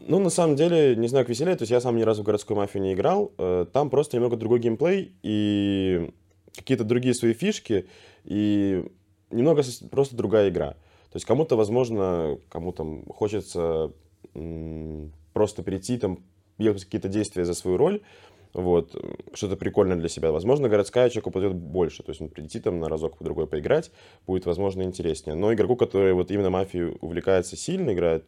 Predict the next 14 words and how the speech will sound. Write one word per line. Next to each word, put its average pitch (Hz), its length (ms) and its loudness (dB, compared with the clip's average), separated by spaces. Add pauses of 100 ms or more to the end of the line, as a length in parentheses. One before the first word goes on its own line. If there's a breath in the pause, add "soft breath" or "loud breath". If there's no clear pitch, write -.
ну, 87 60 -10
то 80 80 -8
есть 78 120 -8
хочет 87 260 -6
чуть - 160 -20
играть, - 280 0
развиваться, 92 520 0
то 87 300 0 (200)
спортивная, 107 540 -2
она 95 120 2
более 101 240 2
сбалансированная, 85 720 -6
то 78 120 -8
есть 78 200 -8